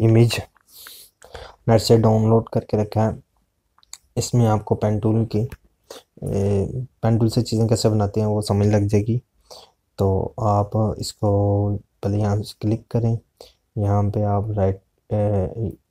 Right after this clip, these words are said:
इस लेयर पे आएँ, लेयर पे आके यहाँ पे आप कर दें जी टेम्पलेट, ये लॉक हो जाएगी। यहाँ से आप एक न्यू लेयर ले, न्यू लेयर ले लें। न्यू, न्यू लेयर लेके आप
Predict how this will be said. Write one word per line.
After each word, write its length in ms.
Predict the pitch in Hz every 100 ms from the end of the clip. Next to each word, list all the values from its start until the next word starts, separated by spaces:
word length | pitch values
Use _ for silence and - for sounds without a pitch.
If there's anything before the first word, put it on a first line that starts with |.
| _ -
इस 200 | 107 - 113
लेयर 220 | 113 110
पे 120 | 120
आएँ, 240 | 110 107 104
लेयर 220 | 104 107
पे 160 | 113 110
आके 260 | 101 98 107
यहाँ 200 | 101 98
पे 160 | -
आप 180 | 107 101 -
कर 100 | 104
दें 260 | 104 104 104
जी 160 | 120 -
टेम्पलेट, 640 | 98 95 - - - - - _ - - - _ 104
ये 60 |
लॉक 300 | 101 101 117
हो 120 | 123
जाएगी। 280 | 113 110 107
यहाँ 240 | 104 101 104
से 140 | 110
आप 200 | 104 110
एक 200 | 104 - _ _ _ _ -
न्यू 180 | 107 110
लेयर 200 | 117 110
ले, 220 | 104 87 - _ _ _ - - _ _ _
न्यू 300 | 113 110 113
लेयर 280 | 113 113 117 110
ले 140 | 107
लें। 180 | 107 104 - _ _ _ _ - - - -
न्यू, 160 | 107 110 113 113 110 -
न्यू 280 | 113 110 113
लेयर 260 | 110 113 110
लेके 360 | 104 98 - 110
आप 240 | 95